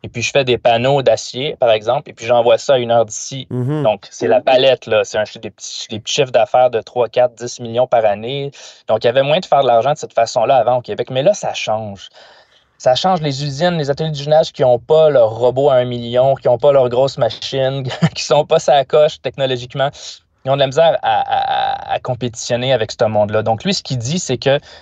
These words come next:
Speaker 1: les travailleurs vont aller chez Nordvolt. Donc, ça va être trois mille emplois bien payants, plus techno.
Speaker 2: Ouais.
Speaker 1: Les autres vont être comme obligés de s'adapter et puis élever le niveau de leur, euh, capacité technologique et robotique.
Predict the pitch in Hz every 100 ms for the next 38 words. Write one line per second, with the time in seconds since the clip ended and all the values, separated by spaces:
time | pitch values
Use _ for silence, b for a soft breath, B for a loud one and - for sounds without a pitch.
0 | B 120 - 127 165 123 120 - 147 147
1 | 160 - 120 110 107 110 156 - - _
2 | _ _ _ 107 107 87 - - 107 104
3 | - - 131 131 131 120 113 135 127 110
4 | 110 123 127 135 117 113 123 131 131 113
5 | - 131 - 117 131 123 180 B B 123
6 | 147 123 120 160 127 120 - 139 - 139
7 | 131 135 120 156 165 - - 156 135 127
8 | - 180 156 117 - _ - 156 143 127
9 | 160 151 120 117 110 123 123 113 104 104
10 | 104 101 95 107 - 101 - 120 113 107
11 | 110 101 107 101 95 92 90 - -